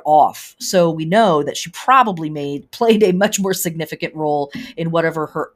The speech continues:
actual origin story is. But here's why I think she's interesting and why I bring her up.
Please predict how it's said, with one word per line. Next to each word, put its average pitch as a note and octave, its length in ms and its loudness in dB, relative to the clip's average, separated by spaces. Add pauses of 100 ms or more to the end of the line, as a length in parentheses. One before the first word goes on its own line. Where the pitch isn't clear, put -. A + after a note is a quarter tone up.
actual D#3+ 800 -4
origin D3 460 -6
story A2+ 380 -10
is. G2+ 440 -12 (140)
But F#3 240 -2 (440)
here's C4 320 -4
why G3 360 2
I F3 140 0
think F3 200 -8
she's E3+ 200 -8
interesting E3 440 -10
and D3+ 100 -8
why C#3+ 140 -2
I C#3 60 -4
bring C#3+ 180 -8
her C#3 320 -10
up. - 220 -4